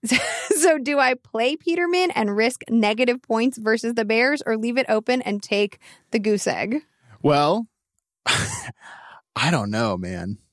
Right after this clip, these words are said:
Speaker 2: That's a good question.
Speaker 1: <sighs> If he hadn't put up so many I N Ts, I'm assuming in this league you get negative points for
Speaker 2: I would, yeah, most,
Speaker 1: turnovers.
Speaker 2: most leagues you're,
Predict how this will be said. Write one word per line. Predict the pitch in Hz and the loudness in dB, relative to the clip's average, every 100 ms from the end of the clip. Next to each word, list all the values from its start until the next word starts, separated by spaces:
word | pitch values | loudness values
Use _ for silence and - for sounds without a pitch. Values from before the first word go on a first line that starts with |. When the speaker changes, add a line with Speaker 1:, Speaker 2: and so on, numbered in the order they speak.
| _ _ - | _ _ -4
Speaker 2:
That's | 143 170 | -2 2
a | 143 | 0
good | 104 92 | 0 -2
question. | 110 113 - 80 110 - - | 0 0 0 -6 -8 -14 -16
Speaker 1:
<sighs> | - - | -12 -10
If | 220 226 | -8 -2
he | 277 | 2
hadn't | 302 320 247 | 4 4 2
put | 233 254 | 0 -2
up | 233 | -2
so | - | -2
many | 226 240 226 - | 2 2 2 0
I | - 214 | -2 0
N | 208 202 | 0 -2
Ts, | - 240 214 | 0 0 2
I'm | 214 | 2
assuming | 208 262 269 | 2 2 4
in | 226 196 | 4 2
this | 196 - | 0 2
league | 247 214 | 2 2
you | 185 | 0
get | 190 | -2
negative | 185 196 202 196 196 | 0 0 0 -2 -2
points | 214 214 208 - | -2 -2 -2 -4
for | 208 190 202 - | -4 -2 -4 -2
Speaker 2:
I | 165 127 | 0 2
would, | 131 131 | 2 2
yeah, | 156 147 | 4 4
most, | 123 | 4
Speaker 1:
turnovers. | - 254 226 202 202 196 | 4 4 2 0 -2 0
Speaker 2:
most | 170 208 208 | 4 2 2
leagues | 190 170 | 2 2
you're, | 147 | -2